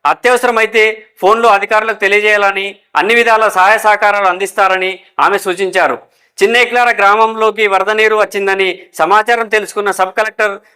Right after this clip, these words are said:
వెంటనే ప్రభుత్వ యంత్రాంగంతో కలిసి ఆ గ్రామానికి చేరుకున్నారు. గ్రామంలో ఉన్న కల్వర్టులో చెత్తా చెదారం నిండిపోయి వరద నీరు పోకుండా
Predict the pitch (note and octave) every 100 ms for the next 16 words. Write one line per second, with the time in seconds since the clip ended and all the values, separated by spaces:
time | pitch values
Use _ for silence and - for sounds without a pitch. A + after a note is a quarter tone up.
0 | C#3+ F3+ A3+ B3 G#3+ - - - E3+ A#3
1 | A#3+ A#3+ A#3 A3 G#3+ G#3 G3+ G3+ F#3 F3+
2 | G3+ F#3 - - F3 F3 F#3 A3 A3 G#3+
3 | G3 F#3 F#3+ F3 C#3+ A#2+ _ _ _ C#3+
4 | E3 G#3+ A#3+ A#3+ A3 G#3+ A3 G3+ F#3 G#3+
5 | A3 A3 G#3+ G#3 - _ F#3+ F#3+ A#3+ A#3+
6 | G#3 G#3 G#3+ G#3+ G3 G3 G#3 G3+ G3+ F3+
7 | F3 G#3 G#3 G#3 F#3 F#3 F#3+ G3 F#3+ F3